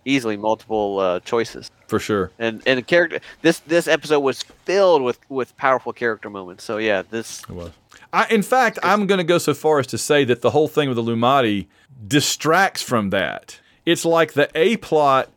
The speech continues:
Speaker 2: is the comedy relief in this episode, and the
Speaker 1: Right.
Speaker 2: actual, you know, like, the B and C plots are the actual drama.
Speaker 1: Right.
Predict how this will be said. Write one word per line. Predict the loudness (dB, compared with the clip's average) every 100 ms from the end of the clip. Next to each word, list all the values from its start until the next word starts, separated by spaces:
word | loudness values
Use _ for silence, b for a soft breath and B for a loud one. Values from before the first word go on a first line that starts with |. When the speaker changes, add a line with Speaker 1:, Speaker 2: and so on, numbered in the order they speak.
| 0
Speaker 2:
is | 2 2
the | 0
comedy | 0 2 2 4 2
relief | 4 4 2 0 -2
in | -2
this | 0 2
episode, | 0 -2 0 0 0 -4 -4
and | -4 -2
the | 2 2 0 -4 _
Speaker 1:
Right. | 0 2
Speaker 2:
actual, | 0 0 2 4 2 -2
you | -4 0
know, |
like, | 0
the | 0
B | -2 0 2
and | 0
C | 0 -2 -2
plots | 2 4 4 2 -4 -16 b b b b
are | 2 2
the | 4 4
actual | 2 0 0 0
drama. | 2 2 2 0 -8 -20 _ _
Speaker 1:
Right. | -2 0 0